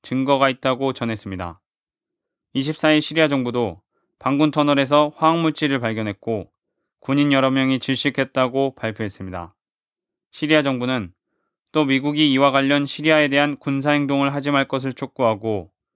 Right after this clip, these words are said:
그것은 중동 전역을 혼란에 빠뜨릴 것이라고 경고했습니다. 피터 마우러 국제적 십자위원회 총재가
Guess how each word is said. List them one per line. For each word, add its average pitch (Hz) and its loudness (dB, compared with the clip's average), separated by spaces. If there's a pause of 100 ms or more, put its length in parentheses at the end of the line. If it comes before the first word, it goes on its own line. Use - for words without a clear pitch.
(200)
그것은 139 -2
중동 139 0
전역을 139 2
혼란에 156 2
빠뜨릴 139 -2
것이라고 127 -4 (180)
경고했습니다. 95 -6 (1300)
피터 165 0
마우러 156 4
국제적 151 -2
십자위원회 139 0
총재가 131 0